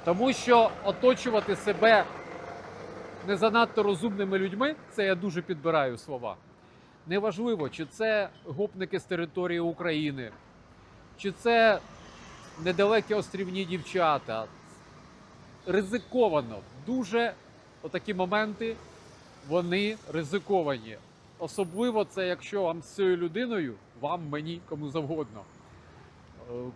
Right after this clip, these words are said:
жити якось довго. І от все питання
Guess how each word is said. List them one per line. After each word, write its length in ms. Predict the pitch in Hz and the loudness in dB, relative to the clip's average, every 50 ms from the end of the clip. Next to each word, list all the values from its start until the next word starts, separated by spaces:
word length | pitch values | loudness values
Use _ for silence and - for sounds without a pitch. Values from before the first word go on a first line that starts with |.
| 131 131 | -14 -16
жити 800 | 107 110 135 196 233 226 208 - - - 226 220 214 214 214 208 | -14 -6 -2 0 0 0 0 -4 -8 -4 -2 0 0 0 0 -2
якось 720 | 196 147 139 170 185 185 - - - 180 185 175 - 160 143 131 - | -2 0 2 4 4 4 2 -2 -4 -4 -2 -2 -4 -8 -10 -2 6
довго. 440 | 202 202 208 175 147 120 123 113 85 - - - - - - - - - - - - - - - - - - - - - - - - - - - - - - - - - - - - - - - | 8 8 8 6 4 -2 -8 -8 -10 -12 -18 -20 -20 -20 -20 -20 -20 -20 -20 -20 -20 -20 -20 -20 -20 -20 -20 -20 -20 -20 -20 -20 -20 -20 -20 -20 -20 -20 -20 -20 -20 -20 -20 -20 -20 -16 -4 2
І 100 | 208 233 | 4 4
от 120 | 226 220 | 4 4
все 220 | - - - 254 | 2 0 0 0
питання 680 | - - 233 220 - 269 294 302 285 254 214 165 123 | 0 0 -4 0 2 2 2 2 2 -2 -2 -4 -4